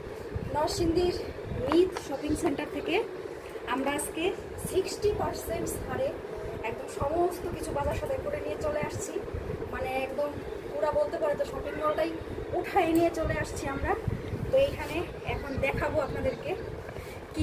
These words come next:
কি আনছি, ঠিক আছে? তো আপনারা সবাই নিশ্চয়ই চিনেন ইন্ডেক্স প্লাজার পাশেই।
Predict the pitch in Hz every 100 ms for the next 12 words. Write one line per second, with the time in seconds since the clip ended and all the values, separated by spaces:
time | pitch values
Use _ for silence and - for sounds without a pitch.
0 | 302 330 311 302 - 370 - - - 587
1 | - - - - - - - - - 226
2 | 226 220 - - - - - - - -
3 | - - - - - 254 302 311 339 302
4 | 320 339 - 339 320 320 294 330 359 -
5 | 269 294 - - - 262 269 269 - -
6 | - 220 233 226 494